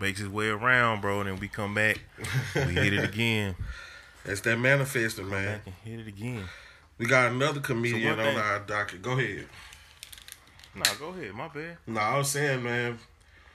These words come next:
Speaker 2: we got another comedian on the docket, man. 'Cause B
Speaker 1: Oh.
Speaker 2: Simone is a key comedian, but this dude right here is, like, my spirit animal, bro.
Speaker 1: The GOAT.
Speaker 2: It's like,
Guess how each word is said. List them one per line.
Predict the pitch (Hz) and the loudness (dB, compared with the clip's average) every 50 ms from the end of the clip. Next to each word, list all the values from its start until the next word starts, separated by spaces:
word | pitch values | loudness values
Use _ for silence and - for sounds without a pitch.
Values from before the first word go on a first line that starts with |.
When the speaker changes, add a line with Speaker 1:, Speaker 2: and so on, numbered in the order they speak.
| - - - | -18 -8 -4
Speaker 2:
we | 123 135 | -2 2
got | 156 151 139 131 | 4 4 4 4
another | 131 139 156 175 170 151 | 4 2 2 2 0 0
comedian | - 156 135 127 139 139 131 127 123 120 117 | -2 -2 0 0 2 2 2 0 0 0 0
on | 117 117 117 | 0 0 -2
the | 110 | -2
docket, | 104 117 117 120 120 - 104 98 | -2 0 0 0 0 -2 -4 -8
man. | 101 104 104 107 113 117 117 - - - - - - - - - - - - _ _ - - - - - - - - - - - - - - - - - - - - - - - _ | -6 -6 -4 -4 -4 -6 -6 -10 -14 -20 -20 -20 -20 -20 -20 -20 -20 -20 -20 _ _ -20 -20 -20 -20 -20 -20 -20 -20 -20 -20 -20 -20 -20 -20 -20 -20 -20 -20 -20 -20 -20 -20 -18 _
'Cause | - 123 117 113 110 110 | -4 -2 -2 -2 -4 -6
B | - - 127 131 | -6 -2 0 0
Speaker 1:
Oh. | |
Speaker 2:
Simone | 127 - 127 117 120 123 123 123 120 120 | 2 2 0 2 2 2 2 2 2 2
is | 127 127 117 110 | 2 0 0 -2
a | |
key | - - - 139 123 | -4 -4 -4 -4 -4
comedian, | - - - 117 113 117 131 131 123 117 107 104 | -4 -4 -6 -2 0 0 0 0 0 -2 -2 -2
but | 101 107 101 104 | -2 -4 -2 0
this | 127 139 139 135 | 2 2 2 2
dude | 113 120 120 120 117 110 | 0 -2 -2 0 0 0
right | 110 101 101 101 98 | 0 0 0 0 2
here | 123 135 135 127 | 2 4 4 4
is, | 117 107 101 107 | 2 2 0 0
like, | 104 98 95 92 - - - - - - _ - - - - _ - - - - - - - - _ - - - - - - - | 0 2 0 0 -2 -6 -12 -20 -20 -20 _ -18 -18 -18 -20 _ -20 -20 -20 -20 -20 -20 -20 -20 _ -20 -20 -20 -20 -20 -12 -6
my | - 101 113 | -2 -2 0
spirit | 120 - - - 127 139 143 139 120 104 | 0 -2 -2 -2 2 4 6 6 6 4
animal, | 101 98 95 95 95 87 87 90 85 | 2 0 -2 -2 -4 -6 -8 -10 -10
bro. | 82 - 113 | -6 -6 -2
Speaker 1:
The | 92 | 2
GOAT. | 101 101 101 | 4 4 4
Speaker 2:
It's | 110 98 | 4 2
like, | 95 92 95 92 90 | -2 -2 -2 -2 -4